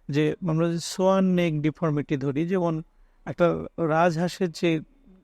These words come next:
নেকটা আছে বা গলাটা আছে, সেটা কী হয় দেখবেন, এরকম সামনের দিকে যে আবার ব্যাক করে নিয়ে আসে। তো ঠিক আমাদের এই হুইপ্লাশ ইনজুরির ক্ষেত্রেও আমি একটু দর্শকদের দেখাই যে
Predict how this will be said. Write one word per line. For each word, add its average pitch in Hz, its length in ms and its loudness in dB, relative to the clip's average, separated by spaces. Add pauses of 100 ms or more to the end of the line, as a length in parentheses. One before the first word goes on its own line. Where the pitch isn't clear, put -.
(200)
নেকটা 160 460 2
আছে - 200 -8
বা 143 140 2
গলাটা 143 380 0
আছে, 165 140 -6 (100)
সেটা 175 260 -2
কী 202 100 0 (100)
হয় 170 200 2
দেখবেন, 156 260 0 (360)
এরকম 175 320 0 (100)
সামনের 190 260 2
দিকে 190 180 0
যে 202 140 2
আবার 160 220 2
ব্যাক 139 140 -2 (120)
করে 139 220 0
নিয়ে 127 180 -4
আসে। - 160 -10 (600)
তো - 100 -2
ঠিক 208 120 0 (120)
আমাদের 196 260 4 (340)
এই 156 100 0 (120)
হুইপ্লাশ 180 520 -2 (100)
ইনজুরির 160 340 -2
ক্ষেত্রেও 151 380 0 (220)
আমি 147 160 0
একটু 156 200 -6
দর্শকদের 147 400 -2 (100)
দেখাই 180 260 0 (100)
যে 185 40 -4